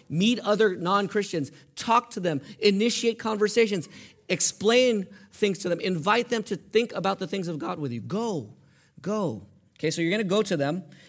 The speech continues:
And when you go, two more things. Second, gospelize, and then third, bless. So let's look at gospelize, verse seven. When you go, gospelize. Verse seven says,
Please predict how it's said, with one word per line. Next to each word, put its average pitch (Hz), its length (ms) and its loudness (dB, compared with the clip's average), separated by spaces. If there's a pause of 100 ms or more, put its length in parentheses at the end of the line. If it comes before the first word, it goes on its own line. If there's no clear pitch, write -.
(100)
And 208 100 0
when 214 100 4
you 240 120 2
go, 226 260 8
two 226 160 -4
more 208 140 2
things. 143 360 -4 (160)
Second, 185 360 -2
gospelize, 165 540 0
and 147 100 -4
then 139 80 -4
third, 160 340 0 (280)
bless. 147 320 0
So 160 100 -4
let's 175 140 -2
look 190 100 -2
at 175 80 -2
gospelize, 151 460 0
verse 139 180 -4
seven. 120 300 -6 (760)
When 240 220 0
you 240 100 0
go, 190 320 6
gospelize. 156 840 -2 (1300)
Verse 151 200 0
seven 190 240 2
says, 180 200 -2